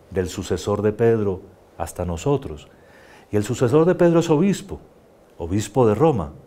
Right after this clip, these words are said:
pero es sucesor de Pedro. Y la comunión con él es necesaria para que la Iglesia sea la Iglesia de Cristo. Y, mm, la Iglesia arquidiocesana de Manizales, por su pastor propio,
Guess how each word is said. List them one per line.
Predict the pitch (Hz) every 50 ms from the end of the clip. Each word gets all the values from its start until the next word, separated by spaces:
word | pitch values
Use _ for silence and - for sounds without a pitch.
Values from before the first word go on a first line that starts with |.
| - _ - - - _ _
pero | - - 67 - 82
es | 82
sucesor | - - 127 - - 92 - 92 90 95
de | 95 95
Pedro. | 95 110 117 120 104 78 73 76 - _ _ - - - - _
Y | - 98
la | 95 95 92
comunión | - 113 101 104 104 107 120 135 147
con | 139 147 147 139
él | 139 135 139
es | 135 123
necesaria | 131 131 117 107 101 - - 143 147 143 113 90 85 82 - - - - - _ _ _ _ _ _ _ _ _
para | - 85 87 90
que | 85 - 95
la | 87 90
Iglesia | 90 85 95 92 101 95 85 - 101 107 104 98 95 - - - _ _
sea | - - - 101 95 101
la | 104 98
Iglesia | 92 85 90 87 85 - 98 90
de | 85 80
Cristo. | - - 90 92 85 - - - 71 - - _ _ _ _ _ _ _ _ _ - - - - - - _
Y, | - 113 107 107 107 104 - - - - - -
mm, | - - 117 110 107 104 104 101 98 98
la | 95 98 98
Iglesia | 101 95 98 110 120 139 147 147 151 - 151 147 147 143 - - - - _ _ _ _ _ _
arquidiocesana | - 110 107 - - - 107 104 107 101 - 101 95 113 104 120 127
de | 123 120
Manizales, | 107 101 98 98 95 110 120 110 95 -
por | - - 98 95 95
su | - - 98
pastor | - 101 95 - - - 107 110 107
propio, | - 113 110 110 110 113 117 117